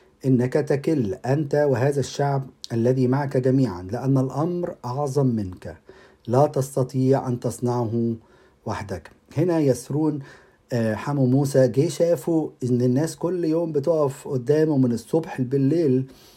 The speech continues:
عشان يقضي لهم. فلما شاف يسرون الحكاية دي، صعب عليه موسى وقال له: "على فكرة أنت هتتعب والشعب هيتعب." وقال له: "خلي بالك، الأمر أعظم منك، لا تستطيع أن تصنعه وحده." خلي بالك هنا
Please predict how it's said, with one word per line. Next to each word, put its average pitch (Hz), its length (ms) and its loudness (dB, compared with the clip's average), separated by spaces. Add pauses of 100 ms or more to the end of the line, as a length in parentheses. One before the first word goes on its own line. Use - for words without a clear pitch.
(160)
عشان 147 400 0
يقضي 135 580 2
لهم. 104 340 -2
فلما 175 380 0
شاف 180 320 0
يسرون 156 340 0
الحكاية 139 360 -2
دي، 127 240 -2 (400)
صعب 185 320 6
عليه 151 180 2
موسى 170 340 -2
وقال 165 280 -2
له: 185 80 2
"على 123 160 2
فكرة 143 280 -2
أنت 165 320 -2
هتتعب 143 480 -2
والشعب 139 420 -2
هيتعب." 123 400 0 (680)
وقال 160 280 2
له: 196 80 4
"خلي 185 300 0
بالك، 160 400 4 (760)
الأمر 151 560 4
أعظم 160 400 0
منك، 117 460 0
لا 127 200 2
تستطيع 139 760 -2
أن 120 120 -6
تصنعه 113 440 -6
وحده." 98 400 -10 (100)
خلي 139 260 -2
بالك 131 340 0
هنا 120 200 -4